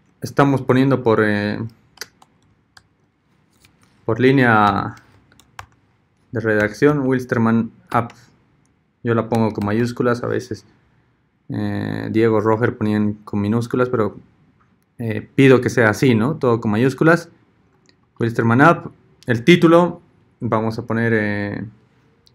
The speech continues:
no sé, eh, Wilstermann,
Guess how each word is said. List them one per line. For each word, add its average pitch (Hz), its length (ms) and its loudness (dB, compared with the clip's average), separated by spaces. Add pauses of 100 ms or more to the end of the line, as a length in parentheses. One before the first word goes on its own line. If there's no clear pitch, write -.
(220)
no 113 80 -6
sé, 104 260 0
eh, 101 580 -4 (1160)
Wilstermann, 120 880 -4